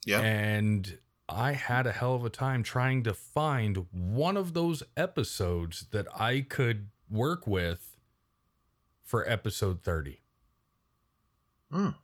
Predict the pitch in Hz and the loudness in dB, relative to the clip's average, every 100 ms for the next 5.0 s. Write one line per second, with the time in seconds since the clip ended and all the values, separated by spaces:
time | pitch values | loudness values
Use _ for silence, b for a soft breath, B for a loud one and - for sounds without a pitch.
0 | _ 110 120 135 139 127 202 185 202 160 | _ 0 0 2 0 0 0 0 2 2
1 | 101 98 101 107 - - 98 104 175 - | 0 0 -2 -2 -4 -2 0 2 0 -4
2 | - - _ - 90 95 90 123 107 92 | -16 -20 _ -6 -2 0 0 0 2 2
3 | - - 101 127 135 127 123 120 117 - | 0 -2 -2 0 0 2 0 -2 -2 0
4 | 113 104 95 95 - 123 131 120 117 | 0 0 0 -2 -2 -2 0 0 0